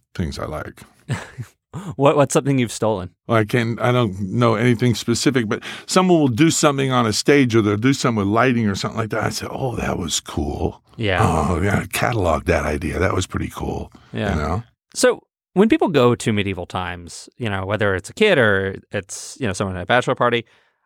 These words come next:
Speaker 2: I think they're typically going for the dueling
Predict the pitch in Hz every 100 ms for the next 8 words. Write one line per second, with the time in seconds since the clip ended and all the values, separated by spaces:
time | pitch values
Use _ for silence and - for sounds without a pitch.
0 | - 185 285 226 - - 151 160 - 170
1 | 160 131 127 123 117 123 _ _ _ _
2 | _ _ - 123 117 113 101 107 95 _
3 | - 143 160 156 151 143 135